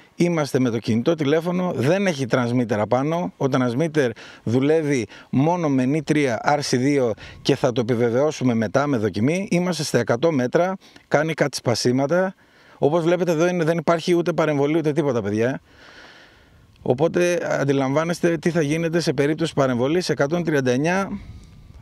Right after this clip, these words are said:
όχι. Κουνάω λίγο το τηλέφωνο προς τα πάνω, εκατόν σαράντα οκτώ, εκατόν πενήντα, δεν βλέπουμε. Α, για να δούμε, ξαναπήρε. Ξαναπήρε μπρος,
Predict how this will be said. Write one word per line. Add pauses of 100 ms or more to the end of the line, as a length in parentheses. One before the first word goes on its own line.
(240)
όχι. (960)
Κουνάω
λίγο
το
τηλέφωνο
προς
τα
πάνω,
εκατόν
σαράντα
οκτώ,
εκατόν
πενήντα,
δεν
βλέπουμε.
Α, (120)
για
να
δούμε,
ξαναπήρε. (460)
Ξαναπήρε
μπρος,